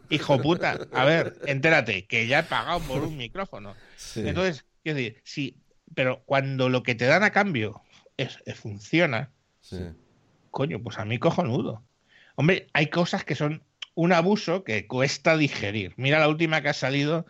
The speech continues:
Speaker 1: de lo del programa de la Liga en, en Android,
Speaker 2: Ah,
Speaker 1: ¿vale?
Speaker 2: sí,
Speaker 1: El
Speaker 2: sí,
Speaker 1: programa
Speaker 2: sí,
Speaker 1: de la
Speaker 2: sí,
Speaker 1: Liga,
Speaker 2: sí, el Android,
Speaker 1: de la
Speaker 2: sí.
Speaker 1: Liga de Fútbol, oficial, el programa de la
Speaker 2: Sí,
Speaker 1: Liga
Speaker 2: sí, sí,
Speaker 1: oficial.
Speaker 2: ya, ya, lo, sí, sí,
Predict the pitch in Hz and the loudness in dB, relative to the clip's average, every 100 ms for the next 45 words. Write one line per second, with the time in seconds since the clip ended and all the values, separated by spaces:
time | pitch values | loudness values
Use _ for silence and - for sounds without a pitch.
0 | - - - 117 120 117 110 107 101 104 | -14 -14 -4 0 2 4 4 2 0 0
1 | 120 147 151 143 131 139 170 151 196 - | 2 4 4 6 4 4 4 2 0 -4
2 | - 107 104 101 110 139 123 127 127 113 | -8 -8 -8 -6 0 2 4 6 6 4
3 | 120 - 113 95 107 123 123 151 156 160 | 2 0 -2 -2 0 2 4 4 6 4
4 | 160 165 190 - 110 101 101 110 107 107 | 4 2 0 -4 -6 -4 -2 0 2 2
5 | 160 220 147 170 208 143 _ - - - | 4 4 4 -2 -8 -10 _ 2 4 0
6 | 117 - 214 127 98 117 127 196 185 135 | -6 -4 -4 -4 -4 0 2 6 6 6
7 | 127 - 185 110 123 170 170 117 120 123 | 4 4 4 4 2 4 4 4 4 4
8 | 123 - - 135 | 4 2 0 0